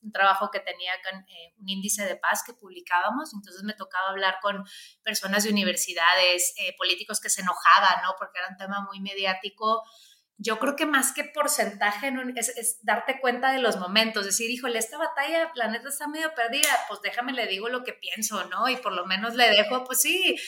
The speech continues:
o sea, como decir, eh, ir, ir calculando los momentos. Y la verdad es que sí creo que con la edad, eh, luego un poco se va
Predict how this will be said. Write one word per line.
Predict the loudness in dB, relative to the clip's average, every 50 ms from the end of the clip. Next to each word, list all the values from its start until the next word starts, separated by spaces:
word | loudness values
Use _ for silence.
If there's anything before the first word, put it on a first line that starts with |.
| -12 -14 -14 -4
o | 0
sea, | 2 2 2
como | 0 -4 -4 -2
decir, | -2 -2 -2 -2 -4 -2 -2 -2 -2 -4 -6 -10 -8 -6
eh, | -4 -2 -2 -2
ir, | -4 -6 -8 -8 -14 _
ir | -8 -4 -4 -4 -4 -4 -10 _ _
calculando | -2 -2 -2 -2 -2 0 0 0 0 0 0 0
los | 0 0 0
momentos. | -2 -4 -4 -6 -6 -4 -6 -4 -4 -4 -4 -6 -10 -16 -16 -18 -16 -10
Y | -6 0
la | 2 2 2
verdad | 2 2 2 2 2
es | 2 0
que | -2 -2
sí | 0 0 0 0 0 -2
creo | -2 0 0 0 0
que | -2 -4 -4
con | -2 -4 -2 0 0
la | 2 2
edad, | 2 4 6 6 6 4 4 0 -8 -16 _ _
eh, | -8 -6 -4 -2 -2 -4 -6 -10 _
luego | -14 -12 -10 -10 -10 -10
un | -10 -8 -6
poco | -6 -6 -6 -6 -4 -2
se | -2 -2 -2 -4
va | -2 2 4 6